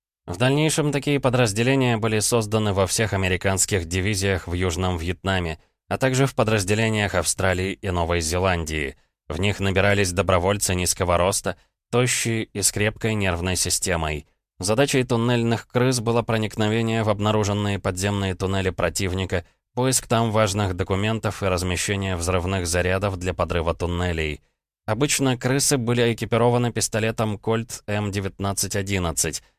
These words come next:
хотя предпочтительнее были револьверы, и фонариком,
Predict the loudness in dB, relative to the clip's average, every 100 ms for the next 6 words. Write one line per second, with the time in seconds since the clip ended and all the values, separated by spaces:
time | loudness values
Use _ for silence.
0 | _ -4 0 0 0 -2 -2 -2 -4 -4
1 | -2 0 -2 -2 0 0 2 0 2 0
2 | 0 -4 _ _ -8 -2 0 2 0 0
3 | -2 -4